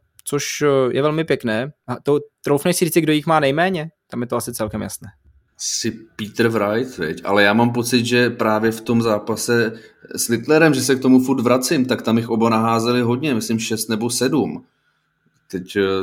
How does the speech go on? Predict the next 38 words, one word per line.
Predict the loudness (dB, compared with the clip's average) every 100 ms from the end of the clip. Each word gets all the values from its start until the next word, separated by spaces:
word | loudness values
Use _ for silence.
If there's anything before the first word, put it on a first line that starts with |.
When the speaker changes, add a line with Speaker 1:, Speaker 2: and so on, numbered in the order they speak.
| -4
Speaker 2:
ti | -4
to | 0 2
neřeknu | 2 0 0
úplně | 0 0 0
přesně, | 0 -4 -4 -4
nebo | -2 0
respektive | -2 -2 0 0
přesně | 0 -2 0
ti | 0
to | 0
řeknu, | 0 0 0
ale | -2
svým | -2 2 2
žvaněním | 2 2 2 2 4
budu | 2
vyplňovat | 0 0 -2 0 -2
čas, | -2 -6
než | -4 -4
to | -2
najdu | 0 2
ve | 0
statistikách. | -2 -6 -6 -6 -2 0 2
Ano, | 2 2 0 -6
šest | -2 0 2
šest | 2 2 2 -2 -6
na | -6
sto | -4 -4
osmdesátky | -2 -2 0 0 -2 -2 -4 -2
mezi | 0 2 0 -2 -14 -12 -6
Lukem | -2 2 2
Littlerem | 0 0 2 0 -2
a |
Petrem | -8 -4 -2
Wrightem | 2 0 0
v | -6
tom | -8
posledním | -12 -10 -8 -4
zápase. | -4 -6 -8 -8 -10